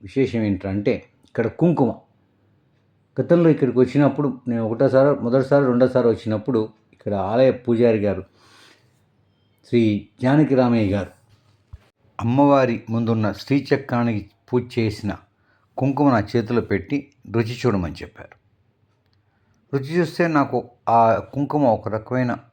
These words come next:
వగరు, చేదుగా అనిపించింది. ఆ విషయం చెప్పినప్పుడు ఆయన ఒకటే మాట అన్నారు, "మీ మనస్థితి బాగాలేదు ప్రస్తుతం, మీరు ఆందోళనలో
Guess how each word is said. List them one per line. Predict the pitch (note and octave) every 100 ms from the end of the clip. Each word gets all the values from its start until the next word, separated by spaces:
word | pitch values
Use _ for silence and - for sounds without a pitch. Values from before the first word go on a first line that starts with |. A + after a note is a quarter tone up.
| _ _ _ _
వగరు, | G#2 A2 A#2+ C3 B2+ - _ _ _ _ _ _ _ _ - _
చేదుగా | - C#3+ C#3+ C3
అనిపించింది. | G#2+ F#2 F2+ E2+ - D#2+ D#2+ _ _ _ _ _ _ -
ఆ |
విషయం | B2 C3 - D3+
చెప్పినప్పుడు | D#3 A2+ B2 C3 B2+ C3+
ఆయన | A2 G#2
ఒకటే | G2+ - C3
మాట | A#2 F#2 F#2
అన్నారు, | E2+ - -
"మీ | F#2+ G#2+
మనస్థితి | G2+ G#2+ A#2+ - B2 B2+
బాగాలేదు | G2+ F#2+ G2 G2 F2
ప్రస్తుతం, | - E2+ - E2+ A2 A#2
మీరు | G2 -
ఆందోళనలో | - A2 A2 A2 G2 F2+ F2